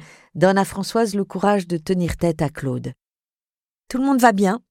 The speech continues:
Ce n'est pas une fatalité de nos jours.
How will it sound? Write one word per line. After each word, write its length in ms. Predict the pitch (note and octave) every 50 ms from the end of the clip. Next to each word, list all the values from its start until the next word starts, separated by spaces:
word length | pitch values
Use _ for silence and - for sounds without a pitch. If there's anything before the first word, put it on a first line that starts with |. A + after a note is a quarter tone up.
| _ _ _ _ _ _ _ - - _ _ _ _ _ _ _
Ce 160 | - - -
n'est 120 | E3 F#3+ F3+
pas 180 | - A#3 A3+
une 80 | A3 G3
fatalité 720 | - A3+ G#3+ - A3 G#3+ G3+ G3 - - F#3+ F3 G#3 B3+ -
de 100 | - A#3
nos 180 | G#3 F#3 F3+ E3+
jours. 380 | D#3 D#3 F#3 F3+ F3+ E3 D#3